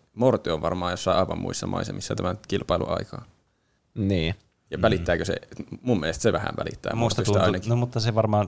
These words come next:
Speaker 3: mä veikkaan, että se koolaa meidän bluffin. <laughs>
Speaker 1: Se voi olla.
Speaker 2: Mä veikkaan, että se ei anna te edes avata teidän suuta.
Speaker 3: Niin. Mä veikkaan, niin. Mä veikkaan, että me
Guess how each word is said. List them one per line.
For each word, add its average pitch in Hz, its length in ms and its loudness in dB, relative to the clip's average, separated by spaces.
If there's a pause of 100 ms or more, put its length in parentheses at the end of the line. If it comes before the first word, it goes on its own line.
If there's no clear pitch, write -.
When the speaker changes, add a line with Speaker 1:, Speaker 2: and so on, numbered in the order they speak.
Speaker 3:
mä 104 180 0
veikkaan, 117 320 2
että 95 220 -2 (880)
se 98 300 2 (440)
koolaa 98 340 6
meidän 95 240 2
bluffin. 101 480 0 (180)
<laughs> - 160 -20
Speaker 1:
Se 110 160 4
voi 113 160 8
olla. 98 240 0 (1120)
Speaker 2:
Mä 104 180 6
veikkaan, 113 260 6
että - 100 -6
se 117 60 2
ei 101 120 6
anna 95 220 4
te 101 100 6
edes 95 200 4
avata 98 380 4
teidän 92 300 4
suuta. 95 480 2 (420)
Speaker 3:
Niin. 90 180 -2 (340)
Mä 101 140 2
veikkaan, 113 380 4
niin. 95 260 0
Mä 98 160 -2
veikkaan, 127 220 -2
että 135 120 -4
me 104 240 -4